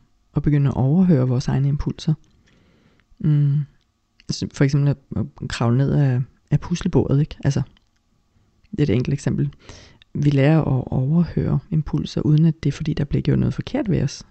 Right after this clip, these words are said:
Det er simpelthen bare, fordi, øh, sådan er det. Altså, vi, ja, vi for eksempel får ikke lov at klatre ned ad puslebordet, eller vi, øhm,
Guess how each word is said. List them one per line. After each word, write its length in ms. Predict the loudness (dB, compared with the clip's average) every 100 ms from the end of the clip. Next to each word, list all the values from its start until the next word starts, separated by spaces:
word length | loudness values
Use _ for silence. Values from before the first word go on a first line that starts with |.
| 2
Det 60 |
er 40 | 4
simpelthen 220 | 4 4
bare, 140 | 0
fordi, 320 | -2 -4 -4 -6 _ -6
øh, 180 | -4
sådan 260 | -2 -2 0
er 200 | -2 -2
det. 140 | -2 -2
Altså, 220 | -4 -2 -2
vi, 260 | -2 -4 -6 _ _ _ _ _ _ _ -20 -16 -14 -14 -14 -16 -12 -12 -10 -10 -8 -2
ja, 140 | 0
vi 140 | 0
for 120 | -2 -2
eksempel 360 | 0 0 -2
får 80 | -2
ikke 120 | 0
lov 100 | 0
at 200 | -2 -8
klatre 280 | -6 -4 -2
ned 100 | -2
ad 40 |
puslebordet, 580 | -2 -4 -6 -4 -2 0
eller 160 | 0 -2
vi, 380 | -2 -2 -2 -4
øhm, 220 | -4